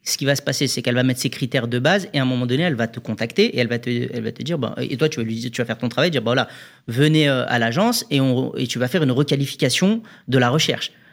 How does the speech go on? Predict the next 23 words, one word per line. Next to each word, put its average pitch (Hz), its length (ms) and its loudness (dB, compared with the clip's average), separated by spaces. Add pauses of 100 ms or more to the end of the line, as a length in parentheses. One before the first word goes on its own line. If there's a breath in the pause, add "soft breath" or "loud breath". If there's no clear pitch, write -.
(120)
Donc 123 280 2
oui, 147 260 4
c'est - 160 -4
bien 139 300 2 (180)
quatre - 200 -6
pièces, 127 340 0
cent 101 100 -6
mètres 107 160 -8
carrés, 117 420 0
et 117 80 -6
cetera, 101 280 -8
et - 40 -12
cetera. - 280 -14 (360 loud breath)
Aujourd'hui, 170 460 2 (360 soft breath)
ce - 120 -10
que 113 300 -2 (100)
l'intelligence 165 560 0
artificielle 135 560 -4
est 127 140 -6
capable 151 340 0
de 120 80 -2
proposer, 170 720 0 (240 loud breath)
c'est-à-dire 143 520 2